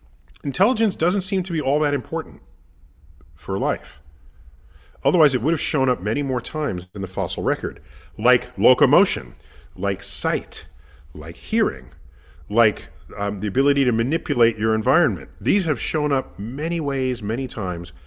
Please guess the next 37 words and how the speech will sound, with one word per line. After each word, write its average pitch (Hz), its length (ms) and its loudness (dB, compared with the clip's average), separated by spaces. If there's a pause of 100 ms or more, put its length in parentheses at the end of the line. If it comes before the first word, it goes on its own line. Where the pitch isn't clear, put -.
(280)
in 95 80 -4
the 98 80 -2
fossil 98 340 -2
record, 101 300 2
and 107 240 -4
intelligence 160 560 -4
has 113 160 -6
not. 123 460 -8 (1080)
So - 200 -2
what's 139 180 2
clear - 480 -2
to 190 80 6
me 131 140 4
about 98 260 2
that 165 360 2
is 104 260 -2
intelligence 175 560 -2
is 117 160 -10
not 147 540 -2
all 131 240 0
that 127 120 0
important. 175 460 -4
Intelligence, 139 420 -6 (300)
as 123 180 4
we 131 140 4
define 120 420 4
it 110 100 -2
for 101 140 0
ourselves, 90 560 0 (320)
is 147 140 -8
not 180 160 2
all 143 140 2
that 110 120 2
important 139 380 -4
for 92 160 -4
our 82 80 -6
survival, 107 540 -8